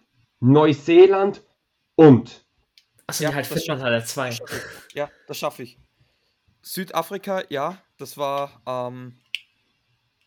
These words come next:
Speaker 3: ich kenn ihn, ähm, fällt mir jetzt nicht ein.
Speaker 1: Musst du
Speaker 3: Ähm,
Speaker 1: nicht sagen. Du musst sagen, welch-, ihr müsst sagen, welches ist das dritte Land, das nur einen Weltmeisterfahrer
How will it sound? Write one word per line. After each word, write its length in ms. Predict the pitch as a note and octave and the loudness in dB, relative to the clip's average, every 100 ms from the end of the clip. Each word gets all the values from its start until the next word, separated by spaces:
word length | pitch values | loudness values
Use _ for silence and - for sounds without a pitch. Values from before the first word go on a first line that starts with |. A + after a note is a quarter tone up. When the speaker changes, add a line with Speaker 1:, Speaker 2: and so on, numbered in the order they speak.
| _ _ - _ _ | _ _ -20 _ _
Speaker 3:
ich 140 | C3 - | -20 -10
kenn 180 | E3 | -8
ihn, 200 | F#3 F#3 - | -8 -10 -10
ähm, 520 | C#3 C#3 C#3 C#3+ C#3 _ _ _ _ _ _ _ _ _ _ _ _ _ | -8 -8 -10 -14 -20 _ _ _ _ _ _ _ _ _ _ _ _ _
fällt 180 | - C#3 | -14 -14
mir 60 | C#3+ | -12
jetzt 120 | B2 | -16
nicht 160 | C3+ A#2+ | -16 -12
ein. 240 | A#2 B2 _ _ _ _ | -12 -14 _ _ _ _
Speaker 1:
Musst 320 | C3+ C3+ E3 E3 | -2 0 2 2
du 40 | |
Speaker 3:
Ähm, 60 | D#3+ | 0
Speaker 1:
nicht 120 | E3 | 0
sagen. 280 | E3+ C3 A2 | -2 -2 0
Du 80 | C#3+ | 0
musst 200 | D#3+ E3 | -2 0
sagen, 340 | F3+ F#3+ F3+ | 0 0 0
welch-, 420 | C#3 F#3 - - A#2 | 0 2 0 -2 2
ihr 100 | E3 | 2
müsst 160 | E3+ E3 | 2 -2
sagen, 320 | F#3 E3 A#2+ | -2 -2 -4
welches 340 | D#3 A3 A#3+ | -6 -6 -10
ist 220 | - C3+ C3+ | -6 -6 -8
das 220 | - - | -14 -8
dritte 520 | C3 D#3+ - - A3 | -4 -4 -4 -6 -8
Land, 440 | F#3+ C3 G2+ A#2 - _ _ | -4 -4 -6 -10 -14 _ _
das 180 | C#3 C3+ | -8 -4
nur 260 | C3 - _ _ _ | -4 -6 _ _ _
einen 580 | D#3+ E3+ G3 G#3+ A3 - _ _ _ _ _ _ _ _ - | -2 0 -2 -4 -8 -10 _ _ _ _ _ _ _ _ -16
Weltmeisterfahrer 1800 | G2+ C#3+ F3 G#3 - _ - B2 C#3 D#3 - D#3 - - B2 B2+ B2+ | -4 0 0 -4 -16 _ -6 -2 -2 -4 -8 -12 -10 -6 -4 -4 -6